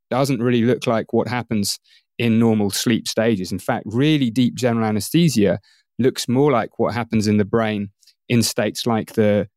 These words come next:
the vegetative state or even in coma, where brain activity is really, really distinctively different and interrupted very frequently.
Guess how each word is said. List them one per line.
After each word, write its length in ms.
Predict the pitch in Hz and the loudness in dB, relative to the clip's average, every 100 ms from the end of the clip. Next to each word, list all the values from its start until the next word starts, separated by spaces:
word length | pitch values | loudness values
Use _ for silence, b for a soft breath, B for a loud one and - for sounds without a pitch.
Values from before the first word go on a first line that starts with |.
| - | -8
the 60 | |
vegetative 500 | 101 156 156 - 107 | 0 0 0 -6 -10
state 300 | - - 101 | -8 -4 -2
or 140 | 113 123 | 2 2
even 180 | 127 113 | 4 2
in 140 | 101 | 0
coma, 500 | - 139 151 95 - _ _ _ | 0 2 2 0 -8 _ _ _
where 340 | - 113 110 107 _ _ _ _ | -2 0 0 -2 _ _ _ _
brain 260 | 127 135 135 | 0 2 0
activity 560 | 113 - 120 117 113 | -2 -4 -2 0 2
is 160 | 110 113 | 2 0
really, 460 | 139 175 180 151 | -2 2 2 2
really 420 | 131 143 135 110 101 _ _ _ - | 2 2 2 0 -4 _ _ _ -2
distinctively 760 | 117 - 160 - - 120 120 107 | -2 2 2 2 -2 0 2 2
different 500 | 101 127 - 101 - | 0 -2 -2 -4 -2
and 240 | 110 104 - | -2 -2 -2
interrupted 800 | 156 143 127 117 135 - - 185 - _ _ 117 | 0 0 2 2 2 -2 -6 -6 -10 _ _ -4
very 260 | 117 110 | 0 0
frequently. 680 | 104 123 117 110 98 - - | 0 0 2 2 0 -2 -4